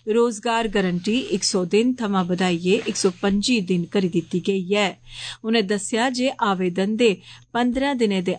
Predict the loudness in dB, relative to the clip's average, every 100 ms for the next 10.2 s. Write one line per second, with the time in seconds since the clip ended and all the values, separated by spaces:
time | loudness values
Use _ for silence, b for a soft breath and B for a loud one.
0 | 0 -2 0 0 -2 -2 -2 0 2 2
1 | 0 -2 -2 0 0 -2 -2 B B B
2 | -10 -2 2 2 0 0 0 0 0 0
3 | -2 -2 0 2 0 -4 0 0 0 0
4 | 0 -2 -6 0 0 0 -2 0 0 0
5 | 0 0 -4 B B B -2 0 2 0
6 | 0 2 2 2 2 0 -2 -2 2 2
7 | 2 0 -2 -4 0 2 2 -2 -12 -10
8 | -4 0 2 0 0 0 0 -2 0 0
9 | 0 B B B 2 4 2 0 0 0
10 | 0